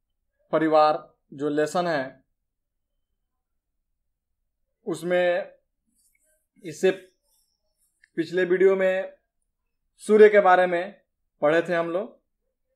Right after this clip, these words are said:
आज हम लोग ग्रह के बारे में पढ़ेंगे, ठीक है? कुछ क्वेश्चन भी आप लोगों को दिया गया था, आप लोग उसे किए होंगे। और आगे हम लोग आज बढ़ते हैं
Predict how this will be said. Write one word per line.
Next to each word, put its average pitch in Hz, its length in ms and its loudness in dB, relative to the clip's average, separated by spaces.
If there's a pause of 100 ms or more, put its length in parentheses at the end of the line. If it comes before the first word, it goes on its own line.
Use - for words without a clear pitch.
(800)
आज 170 200 -2
हम 180 120 -4
लोग 185 320 -4
ग्रह 190 280 2
के 190 120 -2
बारे 160 240 2
में 147 120 -8
पढ़ेंगे, 123 420 -8 (520)
ठीक 170 140 -8
है? 233 380 0 (1900)
कुछ 160 140 -10
क्वेश्चन 175 420 -2
भी 190 60 0
आप 185 160 2
लोगों 185 220 0
को 185 100 -2
दिया 180 240 0
गया 180 180 0
था, 202 340 -8 (1600)
आप 139 140 -8
लोग 156 140 -4
उसे 156 160 -8
किए 170 320 -4
होंगे। 175 340 -6 (1080)
और 151 160 0
आगे 170 260 0
हम 185 160 0
लोग 185 100 2
आज 180 220 2
बढ़ते 170 360 0
हैं 208 420 -2